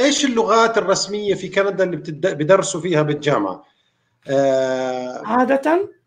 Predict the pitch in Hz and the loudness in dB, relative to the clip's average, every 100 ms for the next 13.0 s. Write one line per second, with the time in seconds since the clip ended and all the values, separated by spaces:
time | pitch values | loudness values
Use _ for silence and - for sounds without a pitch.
0 | _ 359 247 226 214 220 247 262 240 220 | _ -4 -2 -2 -2 -4 0 2 2 0
1 | - 214 214 - 254 226 220 202 202 196 | -2 -2 -2 -4 -2 0 -2 -2 -2 -2
2 | 254 226 208 196 - 285 220 226 285 - | 0 -2 -2 -6 -8 -4 -2 -2 -4 -10
3 | - _ _ - 220 185 208 185 226 269 | -20 _ _ -8 0 2 2 0 -10 -14
4 | - 294 - 285 - _ _ _ _ _ | -14 -16 -18 -20 -20 _ _ _ _ _
5 | _ _ _ - 185 214 220 - 233 - | _ _ _ 0 2 4 2 0 -4 0
6 | 208 196 214 - 175 190 220 233 196 165 | 2 4 2 2 0 2 2 2 0 0
7 | 180 165 202 170 180 - 180 147 170 156 | -2 0 -2 2 0 -2 -12 -6 -2 0
8 | 147 135 95 85 - _ - - 330 254 | 0 0 -2 -6 -20 _ -8 -6 -2 -2
9 | - - _ _ _ - 277 202 220 208 | -4 -14 _ _ _ -2 0 4 4 4
10 | 208 208 - - 208 190 190 - 214 202 | 0 -2 -6 -4 -6 -4 -6 -4 -4 -4
11 | - 240 - 214 202 190 208 - 190 - | -4 -2 -2 -2 -2 -4 -8 -8 -8 -4
12 | 220 233 359 - 311 247 262 208 180 151 | -2 -2 -8 -4 0 2 0 0 -2 -4